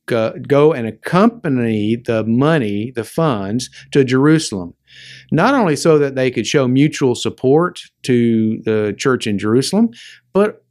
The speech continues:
but also for accountability as well. And then also those messengers can take that information back to the church and, uh, and, and, and report to them what had happened with the money that was given.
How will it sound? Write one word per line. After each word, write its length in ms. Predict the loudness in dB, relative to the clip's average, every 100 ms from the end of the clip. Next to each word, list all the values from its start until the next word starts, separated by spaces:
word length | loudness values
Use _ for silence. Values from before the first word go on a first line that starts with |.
| -2
but 140 | 2
also 720 | 2 2 2 0 2 0 -2 0
for 160 | 0
accountability 920 | 0 -2 -4 -2 0 2 2 0 0
as 140 | -2 0
well. 400 | 0 2 0 _
And 520 | -2 0 2 0 -2 -6 -20 -20 -14 2
then 200 | 4 4
also 480 | 2 0 0 2
those 320 | 2 2 2 2
messengers 920 | 0 0 -2 -4 -2 -2 -4 -8 _ _ _ _ _ _ _ _ _
can 540 | -2 0 0 -2 -6 -14 _ _
take 260 | -4 -4 -2
that 200 | -2 -2
information 580 | -2 -2 -2 -2 -2 -4
back 280 | -2 -4 -6
to 80 |
the 100 | -6
church 440 | -4 0 0 0 -2
and, 180 | -6 -6 -20 -20 -14 -6
uh, 380 | -2 -2 -4 -10 -14 -12 -10 -6
and, 640 | -6 -4 -4 -2 -4 -4
and, 280 | -4 -4 -6 -6
and 240 | -4 0
report 400 | -2 2 2 2
to 60 | 0
them 320 | -4 -4 -8 _ _ _ _
what 280 | 0 0 -2
had 160 | -8
happened 540 | -4 -4 -4 -8 -10 -6
with 260 | -2 -2
the 80 | 0
money 440 | 0 0 -2 -4 -4
that 240 | -6 -6
was 140 | -8
given. 320 | -4 -4 -4